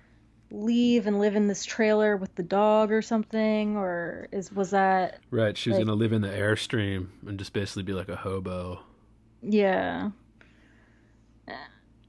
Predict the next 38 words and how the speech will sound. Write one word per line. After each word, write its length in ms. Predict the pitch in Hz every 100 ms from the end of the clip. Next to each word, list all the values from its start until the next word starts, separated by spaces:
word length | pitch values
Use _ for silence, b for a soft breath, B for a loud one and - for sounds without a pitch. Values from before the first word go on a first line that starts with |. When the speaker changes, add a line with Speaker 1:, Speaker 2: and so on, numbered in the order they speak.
| -
Speaker 1:
Um, 440 | 202 190 185 190 190
Speaker 2:
Which 200 | 190 -
you 100 | 113
can 100 | 107
Speaker 1:
she 80 | 101
Speaker 2:
do 220 | 110 117
out 200 | 95 95
here. 260 | 95 92 92
I 40 |
mean, 300 | 92 95 95
you 80 | 202
Speaker 1:
But 80 | -
she 120 | -
Speaker 2:
can, 0 |
Speaker 1:
gets 240 | 220 208
home 680 | - 254 240 233 233 226 226
Speaker 2:
yeah. 60 | 226 -
Speaker 1:
and, 760 | 202 196 196 190 190 190 - - - -
you 160 | 196 190
know, 200 | 180 -
after, 380 | 185 - 180 175
like, 200 | 160 -
the 80 |
second 380 | 175 165 156 160
time 640 | - 156 175 - 196 185 - - - _ _ -
or 280 | 156 156 - _ -
third 320 | 202 170 160
or 80 | 165
fourth, 440 | - 156 160 - 165
you 120 | 160
know, 200 | - - 190
encounter 500 | 180 180 180 - 160
she's 240 | 185 175
had 160 | 185 185
with 160 | 175
Jim 220 | 185 175
Crimmins 440 | 185 175 165 175 190
about 380 | 185 165 -